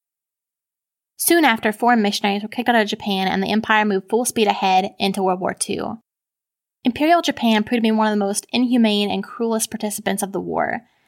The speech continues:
The things the Japanese soldiers did in China and the Philippines is right up there with the atrocities the Nazis committed in Germany. They devised many new ways of torturing their prisoners,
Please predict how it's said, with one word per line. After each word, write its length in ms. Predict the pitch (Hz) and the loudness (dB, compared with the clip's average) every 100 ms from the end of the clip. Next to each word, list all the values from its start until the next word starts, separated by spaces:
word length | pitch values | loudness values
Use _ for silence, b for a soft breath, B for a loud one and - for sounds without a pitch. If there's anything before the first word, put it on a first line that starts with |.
| _ - | _ -6
The 80 | 233 | 0
things 300 | 269 294 285 | 2 2 2
the 40 | |
Japanese 440 | 254 233 226 214 | 2 2 2 0
soldiers 400 | - 208 196 202 | 0 0 0 -2
did 120 | - 202 | 0 0
in 140 | 196 | 0
China 320 | - 214 214 | 0 0 2
and 140 | 202 190 | 2 0
the 60 | |
Philippines 720 | 196 202 196 - 180 190 - - _ _ - | -4 -6 -6 -8 -8 -6 -8 -10 _ _ -4
is 120 | 240 | 0
right 140 | 254 | 4
up 100 | 269 | 2
there 140 | 254 214 | 2 2
with 80 | 208 | 2
the 100 | 196 | -2
atrocities 520 | 196 214 208 214 202 | 0 -2 0 -2 -2
the 100 | 202 | 0
Nazis 360 | 190 196 196 | 0 -2 -4
committed 260 | - 202 185 | -4 -6 -4
in 140 | 180 | -6
Germany. 520 | 185 180 180 - 208 226 _ _ _ _ _ _ _ _ - | -4 -4 -6 -6 -10 -12 _ _ _ _ _ _ _ _ 2
They 60 | |
devised 400 | 233 233 226 226 | 4 4 4 2
many 160 | 247 277 | 0 2
new 180 | 269 247 | 2 2
ways 220 | 214 214 | 0 -2
of 60 | |
torturing 340 | - 208 202 196 | -6 -4 -2 -4
their 100 | 180 | -4
prisoners, 540 | - 202 - - 220 | -6 -6 -6 -8 -8